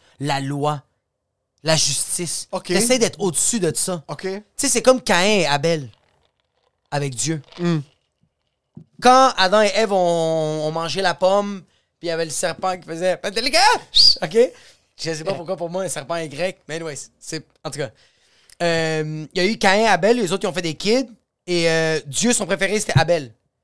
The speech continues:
Speaker 1: Puis Caïn, ça lui faisait chier. Puis Dieu, il a juste dit à, à Caïn, « Yo, tu sais pourquoi je préfère Abel ? Parce que, yo, il fait, il fait quand même une bonne job, bro. » Toi, tu dis que tu fais une bonne job, mais c'est parce que tu dis que tu fais une bonne job, mais je pense pas que tu fais une bonne job. Fait que Caïn était tellement fâché après Dieu, il a fait, « Yo, tu sais quoi ?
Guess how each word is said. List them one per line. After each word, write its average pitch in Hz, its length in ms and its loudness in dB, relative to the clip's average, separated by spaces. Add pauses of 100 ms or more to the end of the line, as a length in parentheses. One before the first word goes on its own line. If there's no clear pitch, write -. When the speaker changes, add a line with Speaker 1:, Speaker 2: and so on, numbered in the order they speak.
Speaker 1:
Puis - 80 -20
Caïn, 190 240 2
ça 202 100 0
lui 165 80 -2
faisait 156 220 -4
chier. 240 380 -4 (340)
Puis 196 120 -4
Dieu, 269 180 0
il 262 40 8
a 226 80 6
juste 226 180 0
dit 254 80 4
à, 214 220 6
à 190 80 4
Caïn, « 196 400 0
Yo, 233 380 6
tu - 40 -20 (140)
sais 233 80 6
pourquoi 240 200 2
je - 40 -8
préfère 226 240 0
Abel ? 247 340 0 (340)
Parce 202 160 -2
que, 214 140 0
yo, 240 240 4
il 190 100 -4
fait, 196 240 -4
il 196 40 -6
fait 208 60 -6
quand 226 120 0
même 254 120 0
une 220 100 -6
bonne 196 180 -4
job, 180 260 -2
bro. » 160 100 -16 (480)
Toi, 233 80 0
tu 240 140 -4
dis 247 120 -6
que - 60 -18
tu 247 40 -2
fais 240 60 6
une 208 80 -6
bonne 208 180 -4
job, 277 160 8
mais 247 100 -2
c'est - 60 -10
parce 202 140 -2
que - 40 -14
tu 185 80 -10
dis 208 140 -4
que - 40 -10
tu - 60 -10
fais 185 80 -6
une 165 60 -10
bonne 165 160 -2
job, 202 120 0
mais 190 80 -6
je 143 40 -14
pense 170 120 -6
pas 196 80 -6
que 180 60 -10
tu 139 40 -20
fais 175 80 -10
une 156 60 -12
bonne 147 180 -10
job. 151 140 -10 (280)
Fait 180 100 0
que - 40 -8
Caïn 185 140 0
était 226 160 -2
tellement 226 220 -2
fâché 196 280 -2
après 170 220 -4
Dieu, 170 160 -6
il 226 60 -2
a 190 40 -4
fait, « - 200 -8
Yo, 196 100 -6
tu 190 60 -10
sais 196 80 -6
quoi ? 220 180 -6